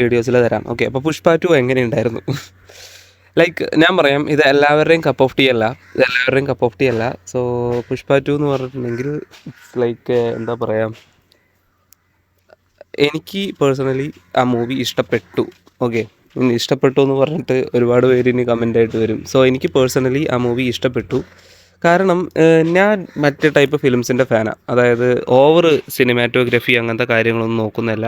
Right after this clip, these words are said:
അത്യാവശ്യം നല്ല ഫൈറ്റ് വേണം, അത്യാവശ്യം നല്ല, ഏഹ്,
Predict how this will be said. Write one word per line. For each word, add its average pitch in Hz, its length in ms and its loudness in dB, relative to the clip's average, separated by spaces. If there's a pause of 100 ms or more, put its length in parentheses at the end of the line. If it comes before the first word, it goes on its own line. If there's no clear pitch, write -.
(100)
അത്യാവശ്യം 143 420 -2
നല്ല 127 200 -4
ഫൈറ്റ് 113 340 0
വേണം, 110 200 -4 (500)
അത്യാവശ്യം 131 440 0
നല്ല, 120 160 0 (560)
ഏഹ്, 110 520 0